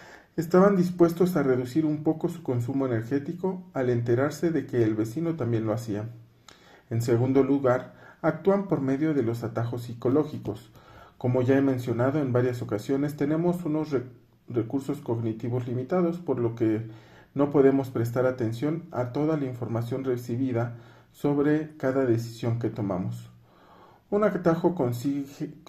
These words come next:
consiste simplemente en hacer lo que nos produciría menos turbación o bochorno, basándonos en lo que los demás hacen. En el caso de Opower, esta compañía animaba a la gente a actuar de una determinada manera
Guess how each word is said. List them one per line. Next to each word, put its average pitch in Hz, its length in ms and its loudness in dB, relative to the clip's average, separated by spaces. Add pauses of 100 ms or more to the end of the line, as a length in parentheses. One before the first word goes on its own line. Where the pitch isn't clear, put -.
(240)
consiste 135 500 -2
simplemente 131 920 0
en 127 160 0
hacer 165 340 0
lo 165 180 0
que 131 100 -4
nos 120 160 0
produciría 117 580 -2
menos 127 380 -4
turbación 117 680 -2 (160)
o 127 100 -6
bochorno, 120 560 0 (480)
basándonos 135 840 0 (260)
en 123 160 2
lo 120 160 4
que 127 100 0
los 113 200 0
demás 117 320 0
hacen. 110 340 -6 (640)
En 165 120 0
el 165 100 0
caso 202 300 2
de 175 100 8
Opower, 113 480 6 (460)
esta 120 280 0
compañía 120 560 0
animaba 135 440 2
a 151 40 2
la 135 120 0
gente 143 340 -4
a 135 80 0
actuar 139 380 -4
de 139 60 -4
una 135 180 -2
determinada 117 640 0
manera 120 540 -2